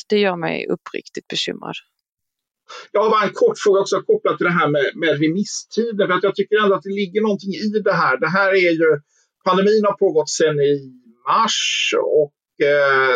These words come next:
Speaker 2: det här kan ju inte komma som en överraskning för, eh, för regeringen att, att, eh, den här gruppen skulle få svårt att få arbete under de här förutsättningarna. Eh, och det här ges nu fyra dagars remisstid.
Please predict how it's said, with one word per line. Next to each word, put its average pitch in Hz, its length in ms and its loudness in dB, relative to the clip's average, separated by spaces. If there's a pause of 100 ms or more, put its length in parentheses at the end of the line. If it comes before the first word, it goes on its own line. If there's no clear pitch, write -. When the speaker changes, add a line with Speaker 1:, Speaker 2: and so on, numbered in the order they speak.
(160)
Speaker 2:
det 160 60 -4
här 160 180 0
kan 185 100 -2
ju 196 40 2
inte 190 180 -6
komma 156 240 -4
som 139 220 -4
en 131 140 -2 (1160)
överraskning 156 800 -2
för, 131 320 0 (160)
eh, 123 240 2
för - 180 0
regeringen 123 500 0
att, 120 240 -2 (240)
att, - 240 -14 (140)
eh, 120 160 4 (120)
den 131 100 0
här 120 160 0
gruppen 127 280 -2
skulle - 220 -4
få 139 120 -4
svårt 131 420 -2
att - 80 -10
få - 100 -2 (160)
arbete 147 560 0
under 165 200 -2
de 131 60 -4
här 113 240 0 (100)
förutsättningarna. 110 800 -2 (680)
Eh, - 120 0 (100)
och 190 140 0
det 185 100 2 (120)
här 180 80 0
ges 208 280 0
nu 160 100 -2 (240)
fyra 147 360 0 (160)
dagars 131 420 -2
remisstid. 165 800 -4